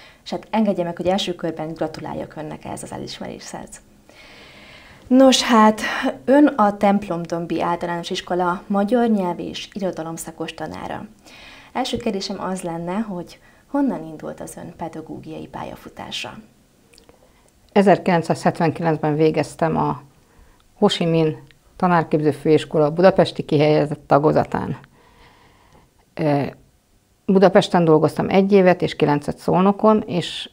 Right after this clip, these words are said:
Speaker 2: ezerkilencszáznyolcvankilencben költöztünk Szentendrére, és azóta itt vagyok a Templomdombi Általános Iskolában.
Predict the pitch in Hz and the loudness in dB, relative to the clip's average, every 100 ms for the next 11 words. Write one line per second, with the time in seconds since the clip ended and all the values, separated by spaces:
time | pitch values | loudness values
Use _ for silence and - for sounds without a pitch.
0 | _ 165 170 160 170 165 160 170 165 170 | _ 2 4 4 0 0 0 2 0 0
1 | 160 165 156 165 151 156 151 156 - 160 | -2 0 0 0 -2 0 -2 -4 -6 -8
2 | - 180 175 175 165 156 147 - 170 160 | -2 -2 0 0 2 4 2 0 0 0
3 | 147 160 147 - 156 - 143 139 139 - | 0 0 0 -2 -4 -2 -2 0 -2 -4
4 | - - 151 147 156 151 139 139 143 131 | -14 -6 -4 -2 -2 -2 -2 -2 -4 -4
5 | 131 - - - - - - 110 | -6 -6 -8 -6 -4 -4 -4 -6